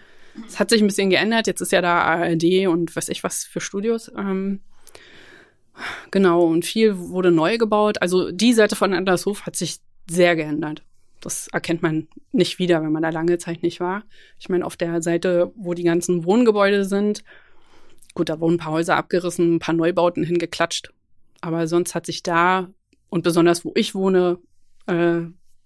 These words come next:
bei so Einfamilienhäusern und so, da hat sich nicht viel geändert. Aber als ich zurückkam, habe ich auch erstmal, „Hä?“ Und dann haben sie den S-Bahnhof neu gemacht und, äh,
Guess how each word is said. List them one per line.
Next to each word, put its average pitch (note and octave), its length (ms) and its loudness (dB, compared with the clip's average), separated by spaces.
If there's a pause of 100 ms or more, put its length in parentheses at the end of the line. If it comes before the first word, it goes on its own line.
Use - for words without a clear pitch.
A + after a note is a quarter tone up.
(140)
bei D#3+ 120 -6
so D3+ 120 -4
Einfamilienhäusern E3+ 840 0
und D#3 140 -2
so, D#3+ 160 -6
da D#3 100 -10
hat D3+ 120 -16
sich - 160 -14
nicht D3 120 -10
viel E3 120 -14
geändert. - 400 -12 (680)
Aber F3 120 -2
als F3+ 140 0
ich - 80 -6
zurückkam, F#3 420 0
habe F3 100 -4
ich E3+ 100 -6
auch - 100 -6
erstmal, D#3 240 -4
„Hä?“ G3+ 240 -2
Und F#3 160 -4
dann D#3+ 100 -2
haben D#3+ 100 -4
sie E3 120 -2
den D#3+ 160 -4
S-Bahnhof F#3 400 -4
neu E3 100 0
gemacht E3+ 320 -8
und, D#3 80 -6
äh, E3 440 -8